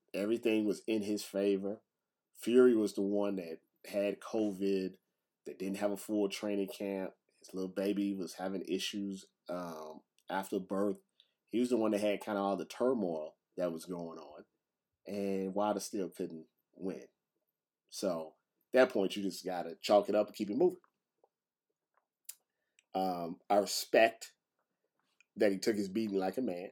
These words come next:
He wanted to go out on the Shield, and the Shield he, he went out on. So, you know, he can't blame anybody for that. They let him take the beating, you know, un-,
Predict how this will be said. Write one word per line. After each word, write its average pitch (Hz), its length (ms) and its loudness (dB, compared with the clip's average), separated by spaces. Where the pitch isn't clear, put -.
He 95 100 -6
wanted 98 260 2
to 101 60 -4
go 107 180 4
out 104 120 8
on 107 120 2
the 110 60 0
Shield, 104 460 2
and 92 100 -2
the 95 40 -2
Shield 101 380 0
he, 104 100 2
he 104 220 -8
went 101 180 0
out 107 160 0
on. 90 300 -2
So, 85 160 -6
you 87 300 -10
know, 82 100 -8
he 85 60 -8
can't 92 460 -2
blame 95 300 0
anybody 98 340 0
for 120 120 -8
that. 95 200 0
They 90 120 -2
let 95 160 0
him 107 180 -2
take 101 200 -4
the 117 60 -14
beating, 104 360 -2
you 87 140 -2
know, 80 240 -4
un-, 85 120 -8